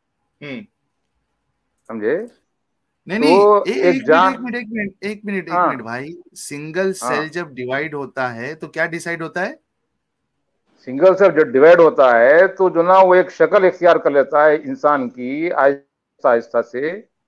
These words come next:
Speaker 1: आपको
Speaker 2: तो उसके
Speaker 1: मालूम
Speaker 2: बाद
Speaker 1: है,
Speaker 2: decide होता
Speaker 1: नहीं,
Speaker 2: है,
Speaker 1: नहीं, नहीं,
Speaker 2: उसके
Speaker 1: नहीं,
Speaker 2: बाद
Speaker 1: रुकिए,
Speaker 2: decide
Speaker 1: रुकिए,
Speaker 2: होता है
Speaker 1: रुकिए।
Speaker 2: कि ये मेल है या female है। At
Speaker 1: बात
Speaker 2: the
Speaker 1: इधर
Speaker 2: beginning
Speaker 1: नहीं।
Speaker 2: जो ना
Speaker 1: भाई, भाई, भाई, भाई, जरा, जरा थोड़ा थम जाओ। मुझे ये <laughs>
Speaker 2: यही तो मुश्किल है आप लोगों को, जरा
Speaker 1: सुनो,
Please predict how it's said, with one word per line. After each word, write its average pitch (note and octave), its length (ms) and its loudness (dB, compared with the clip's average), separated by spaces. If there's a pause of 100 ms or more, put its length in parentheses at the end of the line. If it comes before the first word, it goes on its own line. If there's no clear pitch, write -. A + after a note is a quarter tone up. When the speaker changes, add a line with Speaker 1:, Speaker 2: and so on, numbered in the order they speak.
(320)
Speaker 1:
आपको E3+ 280 2
Speaker 2:
तो A3 60 6
उसके F#3+ 120 -2
Speaker 1:
मालूम F#3+ 200 2
Speaker 2:
बाद F#3 380 6
Speaker 1:
है, F3+ 140 -10
Speaker 2:
decide G#3+ 400 4
होता G3 300 6
Speaker 1:
नहीं, C#3+ 100 4
Speaker 2:
है, E3 120 6
Speaker 1:
नहीं, G#3 80 2
नहीं, - 100 -10
Speaker 2:
उसके F3 260 -4
Speaker 1:
नहीं, E3 100 -6
Speaker 2:
बाद G3 220 6
Speaker 1:
रुकिए, F#3 160 2
Speaker 2:
decide E3+ 180 4
Speaker 1:
रुकिए, F#3+ 180 4
Speaker 2:
होता F3 100 6
है D#3+ 160 6
Speaker 1:
रुकिए। G3+ 180 0
Speaker 2:
कि F#3+ 60 -4
ये F#3+ 180 4
मेल E3+ 360 2
है G3 60 6
या G#3 100 4
female F3 400 0
है। - 180 -8 (720)
At F3 80 8
Speaker 1:
बात D3+ 200 2
Speaker 2:
the G3+ 120 6
Speaker 1:
इधर F3 160 -8
Speaker 2:
beginning G3 280 4
Speaker 1:
नहीं। B3 100 4
Speaker 2:
जो G#3 120 0
ना A3 320 2 (640)
Speaker 1:
भाई, C3 420 -8
भाई, C#3+ 260 -8
भाई, C#3+ 280 -10
भाई, B2+ 540 -12 (600)
जरा, D3 300 -4
जरा C#3+ 280 -8
थोड़ा D3+ 380 -10
थम C3+ 300 -16
जाओ। C3+ 400 -8 (640)
मुझे B2+ 180 -14
ये C#3 240 -10
<laughs> - 680 -18
Speaker 2:
यही D#3 180 4
तो G#3+ 120 2
मुश्किल G3 360 2
है F#3+ 40 4
आप F3+ 140 4
लोगों F3 300 2
को, E3 160 -8
जरा D#3+ 200 0
Speaker 1:
सुनो, D#3 380 -14